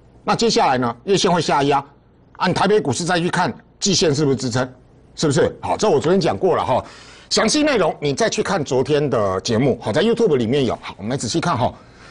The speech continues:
期间台北股市啊，早盘的时候啊，已经有微，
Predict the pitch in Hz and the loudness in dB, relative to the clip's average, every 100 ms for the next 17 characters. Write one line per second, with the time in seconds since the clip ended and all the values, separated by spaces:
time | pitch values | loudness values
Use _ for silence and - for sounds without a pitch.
0 | - - 233 302 254 254 247 143 - 208 | -10 0 2 2 2 2 0 -2 0 0
1 | 101 - - _ - - 143 143 208 180 | 0 -2 -20 _ -6 0 2 2 2 2
2 | 139 165 104 - - _ _ - - - | 0 0 0 -4 -20 _ _ -20 -20 -20
3 | - _ - - - - - - - - | -20 _ -20 -20 -20 -20 -20 -20 -20 -20
4 | - - - 151 180 262 147 131 147 | -20 -20 -8 -2 2 2 2 2 0